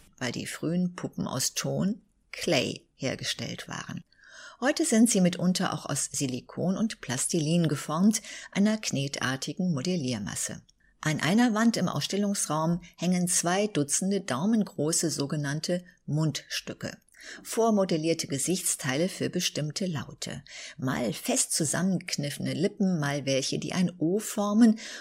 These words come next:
oder welche mit der Zunge zwischen den Zähnen. Darunter stehen die passenden Bezeichnungen. M, O, A, W,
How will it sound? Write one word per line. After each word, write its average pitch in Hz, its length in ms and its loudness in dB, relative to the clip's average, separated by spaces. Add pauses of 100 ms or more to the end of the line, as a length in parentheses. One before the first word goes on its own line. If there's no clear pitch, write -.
(120)
oder 294 480 2
welche 233 320 0
mit 233 160 2
der 240 160 -2
Zunge 156 380 -2
zwischen - 400 -2
den 196 180 0
Zähnen. - 640 -6 (500)
Darunter 226 420 4
stehen 151 360 0
die 165 100 -2
passenden 165 560 -2
Bezeichnungen. - 920 -4 (480)
M, 165 760 4 (280)
O, 143 640 0 (280)
A, 151 720 2 (360)
W, 160 540 4